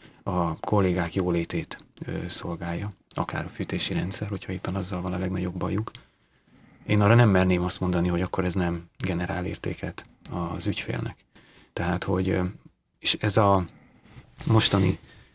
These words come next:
pandémiás vagy posztpandémiás helyzetnek szerintem a legnagyobb kihívása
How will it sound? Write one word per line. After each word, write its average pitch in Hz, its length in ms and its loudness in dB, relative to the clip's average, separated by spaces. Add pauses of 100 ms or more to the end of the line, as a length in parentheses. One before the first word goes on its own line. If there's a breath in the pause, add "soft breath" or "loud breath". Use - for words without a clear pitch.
(140 loud breath)
pandémiás 95 680 4
vagy - 120 -4
posztpandémiás 95 1000 2
helyzetnek 95 440 -2
szerintem 98 380 -2
a 95 60 0
legnagyobb 92 580 -2
kihívása 107 720 0